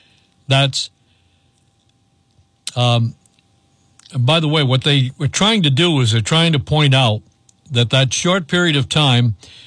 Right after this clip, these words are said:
previous to that, there were the same number of deaths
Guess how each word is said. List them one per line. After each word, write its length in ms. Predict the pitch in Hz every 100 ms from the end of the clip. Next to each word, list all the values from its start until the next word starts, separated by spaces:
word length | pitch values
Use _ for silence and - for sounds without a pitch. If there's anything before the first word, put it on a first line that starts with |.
| - _
previous 520 | - 214 247 202 147
to 140 | - 135
that, 320 | 110 104 123 - _ _ _ _ _ -
there 180 | 143
were 440 | 143 135 139 135 127 - -
the 160 | 135
same 500 | 131 - 202 220 214
number 420 | 180 190 180 180
of 200 | 160 147
deaths 520 | 131 151 143 - -